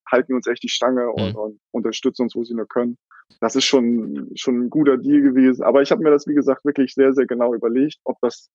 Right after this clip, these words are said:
Speaker 1: das der richtige Weg ist.
Speaker 2: Aber jetzt bist du ja auf dem Weg,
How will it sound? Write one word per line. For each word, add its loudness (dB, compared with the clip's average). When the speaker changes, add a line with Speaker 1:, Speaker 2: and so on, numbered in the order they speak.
Speaker 1:
das -4
der -4
richtige -4
Weg -6
ist. -14
Speaker 2:
Aber -2
jetzt 0
bist -2
du 4
ja 4
auf 0
dem -2
Weg, 0